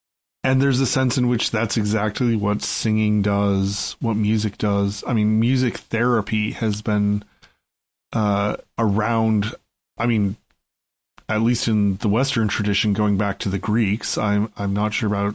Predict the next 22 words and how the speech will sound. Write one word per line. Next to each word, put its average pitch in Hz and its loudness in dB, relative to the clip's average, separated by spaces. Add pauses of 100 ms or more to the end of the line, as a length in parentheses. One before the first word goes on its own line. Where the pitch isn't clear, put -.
how 107 -2
it's 101 -6
been 107 -4
treated 104 -2
in 104 0
other 110 0 (520)
traditions, 120 0
but, 104 0
um, 101 2 (760)
yeah, 135 0
and 120 2 (160)
the, 113 0
the 113 0
idea 110 2
of, 104 0
of 101 -2 (260)
we 110 2
sing 117 0 (240)
to, 107 2 (680)
um, 98 -2 (680)
enter 110 0
into 98 0